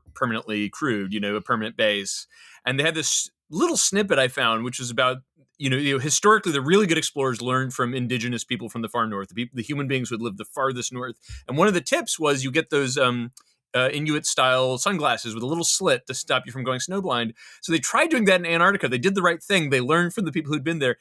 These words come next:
and they don't work in Antarctica 'cause that little slit, when it's that cold, you have a problem with your eyes. So they had to use modern sunglasses. So, like, you can't even do the thing you're supposed to do, which is, like, learn from the ways of the, uh,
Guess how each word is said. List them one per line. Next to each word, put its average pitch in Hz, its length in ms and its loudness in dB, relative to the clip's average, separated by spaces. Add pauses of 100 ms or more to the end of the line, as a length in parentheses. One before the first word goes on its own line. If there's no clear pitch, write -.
(140)
and 139 140 0
they 151 80 2
don't 190 260 2
work 208 220 4
in 170 100 -2
Antarctica 135 480 2
'cause 127 220 0
that 156 200 2
little 180 220 4
slit, 196 380 2 (280)
when 151 140 2
it's 123 200 0
that 151 280 0
cold, 160 520 0 (220)
you 147 140 2
have 156 140 2
a 151 40 -10
problem 156 360 4
with 147 100 -2
your 147 160 4
eyes. 135 320 4
So - 60 -6
they 139 100 4
had 151 200 0
to 151 60 -10
use 139 220 -4
modern 127 520 0 (260)
sunglasses. 151 720 0
So, 151 120 4
like, 135 220 4
you 147 80 -2
can't 185 300 -2
even 180 400 2
do 147 120 2
the 139 120 -4
thing 151 180 0
you're 139 120 -4
supposed 147 320 0
to 156 100 -4
do, 120 180 0
which 127 160 -4
is, 127 140 -2
like, 123 140 0
learn 135 220 -2
from 143 160 -8
the 127 100 -2
ways 123 380 2
of 120 280 -2
the, 120 260 0
uh, 117 320 2